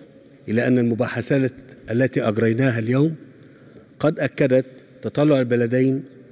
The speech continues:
لزيادة حجم التبادل التجاري بينهما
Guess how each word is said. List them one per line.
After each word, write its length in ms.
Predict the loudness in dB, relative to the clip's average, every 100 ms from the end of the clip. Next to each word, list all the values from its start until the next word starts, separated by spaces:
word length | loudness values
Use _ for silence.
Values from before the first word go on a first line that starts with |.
| -20 -20 -20 -6
لزيادة 440 | 0 2 2 -2
حجم 200 | -6 -4
التبادل 460 | -4 -4 0 0 0
التجاري 440 | -6 -6 -4 -2 -2
بينهما 760 | -4 -4 -2 0 0 -2